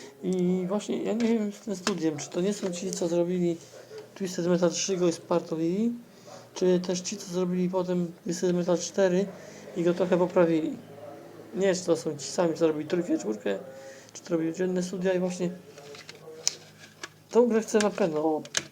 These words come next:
ograć, nieważne jaka grafika, bo po prostu wiem, to tam jest taki Tony Hawk na śniegu. Zamiast deski, deskorolki mamy deskę, ze-, win-, deskę snowboardową i zamiast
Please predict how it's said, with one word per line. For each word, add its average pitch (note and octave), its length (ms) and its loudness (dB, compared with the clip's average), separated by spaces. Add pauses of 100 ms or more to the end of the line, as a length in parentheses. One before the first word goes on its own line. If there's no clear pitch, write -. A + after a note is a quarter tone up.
(500)
ograć, D3 440 4
nieważne E3+ 320 4
jaka D#3 180 2
grafika, F3+ 440 0 (800)
bo F#3+ 160 4
po F3+ 80 0
prostu F#3 340 -4
wiem, E3 220 4
to D3+ 200 -2
tam E3+ 120 4
jest E3 160 2
taki E3+ 220 0
Tony F3 260 2
Hawk F3 300 0
na E3 80 4
śniegu. D#3 420 -4 (1160)
Zamiast E3+ 340 6
deski, D#3 880 -2
deskorolki E3+ 440 2
mamy D#3 160 4
deskę, F#3+ 260 -4
ze-, F#3 180 -4 (840)
win-, F#3+ 500 2 (800)
deskę F#3+ 420 0
snowboardową F3+ 580 2
i E3 100 0
zamiast D#3+ 500 0